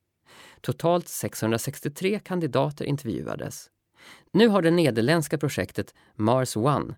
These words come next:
plockat ut hundra deltagare, hälften kvinnor och hälften män,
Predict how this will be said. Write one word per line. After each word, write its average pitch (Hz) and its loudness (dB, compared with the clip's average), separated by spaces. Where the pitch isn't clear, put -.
plockat 143 -2
ut 98 0
hundra 170 2
deltagare, 131 -2
hälften 180 0
kvinnor 120 2
och - 0
hälften 98 -2
män, 58 -6